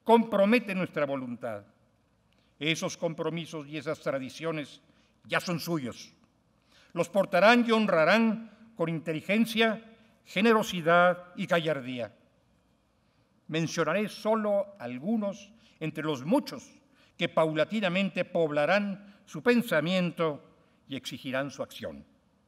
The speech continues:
Ellos establecen el profundo sentido y el ambicioso alcance de nuestro nombre. ¿Por qué universidad? ¿Por qué nacional? ¿Por qué autónoma?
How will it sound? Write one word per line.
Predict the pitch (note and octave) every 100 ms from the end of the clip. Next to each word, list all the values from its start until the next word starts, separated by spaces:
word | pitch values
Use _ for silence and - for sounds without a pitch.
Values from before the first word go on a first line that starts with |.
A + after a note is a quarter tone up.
| _ _ _ _ _ _ -
Ellos | D#3 G3 F#3+ -
establecen | F#3 - B2 F3 - D#3+ C3 - - -
el | D3 B2+
profundo | - B2+ - A3+ A3+ G3
sentido | - B2 A2 A3 A#3 G3 D#3+ - _ _ _
y | A#2 C3
el | B2
ambicioso | B2+ B2+ - E3 F#3 D3+
alcance | B2+ - E3+ D#3+ E3
de | D#3
nuestro | D#3 D#3+ E3 C#3+
nombre. | C3+ C3 B2 B2 - _ _ _ _ _ _ _ _ _ _ _ _
¿Por | - E3 D#3
qué | B3
universidad? | C4 G#3 D3 C#3+ - C3+ D#3 F3+ _ _ _ _ _ _ _ _ _ _ _ _
¿Por | - C#3 -
qué | - G#3
nacional? | A3 A3 F#3 D#3 C#3+ D#3+ _ _ _ _ _ _ _ _ _ _
¿Por | B2 A#2
qué | - E3
autónoma? | D#3+ C#3 C#3+ D3 C#3 C3+